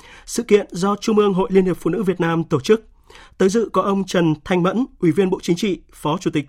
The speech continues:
Thường trực Quốc hội. Tin của phóng viên Phương Thoa.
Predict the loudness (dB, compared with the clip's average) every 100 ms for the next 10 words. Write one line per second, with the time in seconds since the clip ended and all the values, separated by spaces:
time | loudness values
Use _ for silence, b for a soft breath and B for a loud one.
0 | -4 -4 -2 -8 -4 -2 -2 -4 _ b
1 | b b b b b -2 -2 -2 -2 -2
2 | -4 -4 -2 0 -2 -2 -2 -2 0 -4